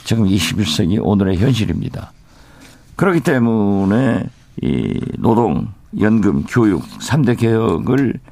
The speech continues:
아젠다를 제시한 것은 저는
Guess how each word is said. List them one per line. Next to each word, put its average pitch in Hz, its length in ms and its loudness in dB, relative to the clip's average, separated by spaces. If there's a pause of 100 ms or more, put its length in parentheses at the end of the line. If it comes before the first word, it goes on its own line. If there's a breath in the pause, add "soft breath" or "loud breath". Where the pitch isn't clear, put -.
(1040 soft breath)
아젠다를 160 480 0
제시한 120 440 2
것은 - 480 -2 (440 soft breath)
저는 127 600 0